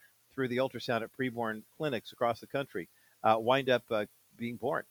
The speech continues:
Uh, Christina in Laguna Beach called in with a twenty-eight dollar donation. That saves one life. Sandra in Yorba Linda called in with a, an eighty-four dollar donation. That saves three.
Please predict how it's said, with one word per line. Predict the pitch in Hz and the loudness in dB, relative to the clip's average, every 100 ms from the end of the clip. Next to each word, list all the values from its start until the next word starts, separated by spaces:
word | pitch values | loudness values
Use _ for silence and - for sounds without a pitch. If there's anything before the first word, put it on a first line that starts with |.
| _ | _
Uh, | 98 92 | -8 -8
Christina | 104 - 135 139 135 120 | -12 -10 -6 -4 -4 -4
in | 107 | -8
Laguna | 104 113 107 | -8 -8 -4
Beach | 127 127 - | -6 -4 2
called | 123 123 | 2 2
in | |
with | 110 | -2
a | 104 | -6
twenty-eight | - 120 120 117 | -6 -4 -2 0
dollar | 120 117 | 2 2
donation. | 101 110 113 113 117 107 | -2 -6 -6 -8 -6 -4
That | 110 | -4
saves | - 110 - | -4 -4 -6
one | 104 107 | -6 -4
life. | 104 113 120 _ - - - | 0 0 -2 _ -20 -20 -18
Sandra | - 135 139 139 127 | 0 4 4 4 0
in | |
Yorba | 117 120 104 | 2 0 0
Linda | 107 127 131 | -2 -2 -2
called | - 123 120 | 0 2 2
in | 120 113 | 0 -2
with | 110 110 | -4 -2
a, | 104 - - - | -2 -4 -10 -2
an | 113 | 2
eighty-four | 120 117 147 156 | 2 0 0 2
dollar | 139 135 131 | 4 2 2
donation. | 123 123 127 - 127 | -2 0 0 -2 -4
That | 117 | -4
saves | - 107 101 - | -2 -4 -4 -8
three. | 139 123 120 | -4 -4 -4